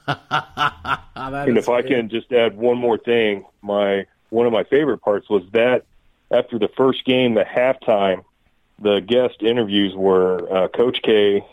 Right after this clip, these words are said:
Speaker 2: and Isaiah Thomas, and they were
Speaker 1: Mm-hmm.
Speaker 2: talking about, of course, this was a big story. They were talking about the roses being delivered, and I remember Coach K saying, "Hey, there's already bad blood between the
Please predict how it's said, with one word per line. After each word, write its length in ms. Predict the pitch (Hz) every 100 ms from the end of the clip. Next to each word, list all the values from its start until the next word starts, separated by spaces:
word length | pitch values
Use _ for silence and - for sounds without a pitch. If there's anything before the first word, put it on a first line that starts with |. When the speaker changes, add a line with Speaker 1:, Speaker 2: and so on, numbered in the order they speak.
| -
Speaker 2:
and 180 | 95 95
Isaiah 320 | 90 107 101
Thomas, 400 | - 101 92 80 90
and 140 | 90
they 80 | 104
were 100 | 98
Speaker 1:
Mm-hmm. 80 | 110
Speaker 2:
talking 360 | 101 95 98
about, 320 | 101 92 90
of 600 | 92 _ _ _ _ _
course, 200 | - 208 -
this 180 | 101 -
was 120 | 92
a 80 | 92
big 220 | 95 90
story. 340 | - 101 90 87
They 60 | 90
were 80 |
talking 340 | 85 92 87 90
about 240 | 90 85
the 80 | 95
roses 400 | 90 90 87 82
being 180 | 90 90
delivered, 460 | 87 90 90 90 90
and 100 | 90
I 40 |
remember 300 | 95 92 85
Coach 260 | - 101 -
K 260 | - 101 92 -
saying, 240 | 92 85
"Hey, 160 | 95 95
there's 240 | 101 101
already 480 | 90 95 98 98 90
bad 320 | 92 92 92
blood 280 | 90 92 95
between 340 | _ - 95
the 80 | 87